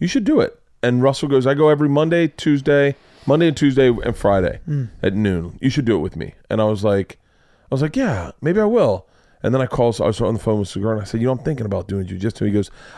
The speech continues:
Speaker 1: "I've been thinking about that." And I was like, "Well, let's just go together. We'll go with Russell.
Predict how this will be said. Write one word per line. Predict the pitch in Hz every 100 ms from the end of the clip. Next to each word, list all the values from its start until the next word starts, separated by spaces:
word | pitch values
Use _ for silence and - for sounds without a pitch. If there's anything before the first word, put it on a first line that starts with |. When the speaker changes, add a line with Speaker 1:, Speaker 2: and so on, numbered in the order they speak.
| -
Speaker 1:
"I've | 135
been | 165
thinking | 98 85
about | 82 80 -
that." | 80 - _
And |
I |
was | 120 123
like, | 123
"Well, | 143
let's | 180
just | 254 196
go | 156
together. | 135 113 101
We'll | 101
go | 98 117
with | 110
Russell. | 104 101 - 107